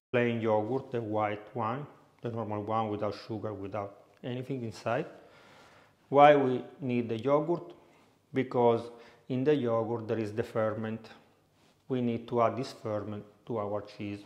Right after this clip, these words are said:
Plus one hundred fifty milliliter of cream, normal cream,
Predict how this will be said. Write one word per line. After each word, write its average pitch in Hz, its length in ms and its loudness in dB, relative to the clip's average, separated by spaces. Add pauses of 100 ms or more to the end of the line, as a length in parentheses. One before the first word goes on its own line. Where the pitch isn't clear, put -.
(880)
Plus 120 360 6
one 123 180 2
hundred 123 380 2
fifty 113 520 -6 (640)
milliliter 113 760 0
of 104 200 -2 (380)
cream, 135 400 0 (1400)
normal 113 420 0
cream, 120 420 -2